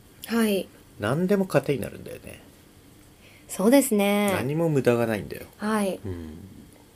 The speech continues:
Speaker 1: ラジオパーソナリティの役もあるかもしれないし。
Speaker 2: もちろんそうですよ。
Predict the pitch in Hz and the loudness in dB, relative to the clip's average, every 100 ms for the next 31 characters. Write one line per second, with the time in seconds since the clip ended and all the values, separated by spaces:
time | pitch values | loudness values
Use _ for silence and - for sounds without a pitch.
0 | - - - - - - 196 202 226 247 | -20 -20 -20 -20 -20 -6 -4 4 4 4
1 | 247 240 240 247 240 220 180 170 160 165 | 4 2 2 2 2 0 -6 -4 -4 -4
2 | - 196 165 - - - - - 226 208 | -4 -4 -4 -6 -14 -20 -6 0 0 0
3 | - 294 302 233 - - 135 107 - - | -2 0 2 0 -4 -6 -2 0 0 0
4 | 127 - - - - - - - | 0 -2 -8 -14 -14 -16 -14 -16